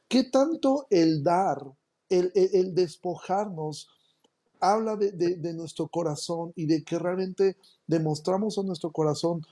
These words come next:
"Tú eres Señor, yo soy mayordomo". Termino con esto, eh, eh, para, de esta idea. Me encantó la historia de John Wesley. Yo no conocí esa historia de cuando su cama se, eh, su casa, su casa se quemó.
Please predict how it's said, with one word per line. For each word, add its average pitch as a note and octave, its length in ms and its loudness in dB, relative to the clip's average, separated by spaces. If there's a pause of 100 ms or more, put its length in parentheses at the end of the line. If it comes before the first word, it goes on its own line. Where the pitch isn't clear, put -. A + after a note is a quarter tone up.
(200)
"Tú F#3+ 140 6
eres B3 240 2
Señor, E3 520 0
yo F#3 260 2
soy G#3+ 220 -2
mayordomo". E3+ 580 -2 (380)
Termino G#3 320 4
con F#3+ 180 0
esto, G#3 240 -2 (160)
eh, G3 160 2
eh, F#3 80 -2
para, F3 220 0
de D#3+ 100 -2
esta F3+ 160 -4
idea. D#3+ 360 0 (260)
Me F#3+ 100 2
encantó G3 420 2
la A#3+ 100 2
historia G#3+ 300 2
de F#3+ 140 4
John F3+ 220 -2
Wesley. D#3 440 2
Yo E3+ 140 -2
no F#3+ 120 0
conocí D#3+ 320 -4
esa E3 120 -6
historia D3+ 420 2
de D3+ 100 4
cuando C#3+ 220 -2
su C#3+ 160 -6
cama E3+ 300 -2
se, D3+ 240 -4
eh, D3 140 -6
su D3 180 -2
casa, E3 520 0 (400)
su D3+ 200 -4
casa F3 240 2
se D#3+ 160 -4
quemó. D3+ 400 2